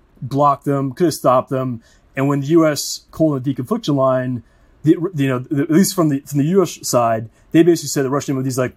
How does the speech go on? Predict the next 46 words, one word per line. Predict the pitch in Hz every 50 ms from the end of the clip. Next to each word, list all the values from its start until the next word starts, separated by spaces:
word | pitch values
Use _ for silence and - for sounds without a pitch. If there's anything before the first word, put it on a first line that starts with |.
| _
"No, | - 151 139 127
we | 123 131 160
don't | 175 170
know | 151
who | 143 135
these | 127 117
guys | 123 127 123 123 123
are. | 127 127 117 110
Like, | 113 117 117 113 98 -
basically, | - 127 123 - - - 127 120 113 110 113
you, | - 151 160 165 160
you | 175 196
do | 185 185
whatever | 165 151 143 127
you | 127 120
want. | 120 101 98
We | 110 143
don't | 139 123 110
care." | - 139 110 - - - _ - - - - -
And | 160 156 147
so | - 175
some, | 156 - 226 214 -
some | - 220 226 202
people | 220 185 147
allege, | 139 139 135 135 127 135
like, | 135 131
"Hey, | - 160 160 147
that, | 135 139 - - 143
that | 151 160 170
might | 156 156 156
have | 156 143
been | 147
a | 147
reason | 131 131 131 131 120 131 131 123 117 113 - _ _ _ _ _
the | 139
Russian | 135 156 156 - - 160
M | 151 156
O | 143 135
D | 127 135 131 131 127 127
wanted – | 131 135 117 113 123 135 143 151 147 143 139 135 131 127 127 123 - _ _ _ _ _
a | - 135
really | 127 135 151 160 143 127 117 - _ _
public | - - 160 156 143 160 160 143 - - -
embarrassment | 156 135 123 110 131 135 135 143 - - 135 113 101
to | 113
happen | - 156 160 156 - 131 123 117 120 117